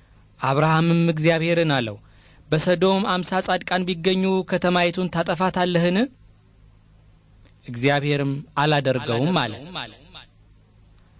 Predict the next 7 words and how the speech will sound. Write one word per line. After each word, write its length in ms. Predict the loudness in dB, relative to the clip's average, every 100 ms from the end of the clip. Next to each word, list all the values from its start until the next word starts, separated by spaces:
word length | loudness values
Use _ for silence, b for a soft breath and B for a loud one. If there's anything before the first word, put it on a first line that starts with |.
| -20 -4
«አርባ 260 | -2 0 2
አምስት 340 | 4 4 2 -6
ጻድቃንስ 600 | -2 -2 0 0 0 0 0
ቢኖሩባት 580 | 2 4 4 2 -2 -2
ከተማይቱ 520 | -4 0 0 0 -4 -4
ታጠፋታለህን?» 920 | -2 0 0 0 0 2 2 4 4 2 -8 -20 -20 _ -20 -20 -20 _ -20 -20 -20 -18
እግዚአብሔርም 640 | -4 0 2 0 0 0